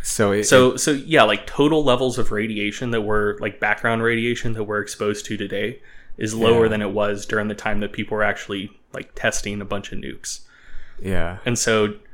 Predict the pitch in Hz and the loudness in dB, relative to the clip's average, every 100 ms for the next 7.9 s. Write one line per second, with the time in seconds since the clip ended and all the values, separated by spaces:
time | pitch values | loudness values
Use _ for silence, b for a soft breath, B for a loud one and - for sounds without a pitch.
0 | b b - - - 117 123 143 - 123 | b b -2 -2 -6 0 2 4 2 0
1 | - 135 123 120 - 104 - 113 110 107 | 2 2 2 0 -4 -6 -4 -2 -2 -2
2 | 107 B B - 127 131 110 113 104 127 | -4 B B -4 0 2 4 4 6 6
3 | 127 - 120 104 - - _ _ - - | 4 4 2 2 0 -10 _ _ -20 -20
4 | _ _ - - 95 65 104 - - - | _ _ -16 -10 -10 -10 -12 -14 -14 -10
5 | 107 117 123 107 - - 98 107 92 98 | 0 4 4 4 0 0 2 2 0 0
6 | 95 95 92 92 95 92 95 110 95 - | 0 0 -2 -2 -2 -4 -2 0 0 -2
7 | - 104 185 98 87 82 - 95 98 | -2 -2 -2 -2 -2 -4 -8 -8 -8